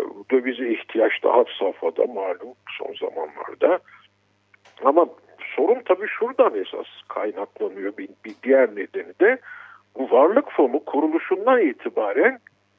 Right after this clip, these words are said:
büyük bir garabet. Yani bir, bir kere varlık fonu malum, e, büyük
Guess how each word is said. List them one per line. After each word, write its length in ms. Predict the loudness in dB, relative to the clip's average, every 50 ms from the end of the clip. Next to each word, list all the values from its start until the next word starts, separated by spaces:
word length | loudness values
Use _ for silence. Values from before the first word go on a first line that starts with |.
| _ _ _ _ _ _ _ _ _ -20 _ _ _ 0
büyük 300 | 2 2 2 2 -2 -10
bir 120 | -8 0
garabet. 520 | 2 2 4 4 2 0 -2 -6 -10 -20 _ _ -20 -20 _ _ _ _ _ _ _ _ _ _ _ _ _ _ _ _
Yani 300 | -12 -10 -8 -8 -8 -10 -8
bir, 200 | -8 -8 -6 -8
bir 100 | -10 -2
kere 440 | 0 2 4 6 6 4 4 2 -2 -6 -14 -14 -14 -14 -14 -14 -8 -2
varlık 380 | -2 -2 -2 0 -4 -6 -6 -4
fonu 600 | -4 -4 -2 0 0 2 2 0 -2 -6 -12 -14 -16 -18 -18 -18 -20 -20 -20 _ _ _ _ _ -14 -8
malum, 380 | -2 0 2 2 4 4 4 2
e, 300 | 2 -6 -10 -8 -2 -2 0 0 0 -2 -4 -8 -12 -12 _ _ _ _ _ -16 -14 -14 -14 -14 -14 -18 -20 _ _ _ _ -8
büyük 300 | -2 0 0 0 0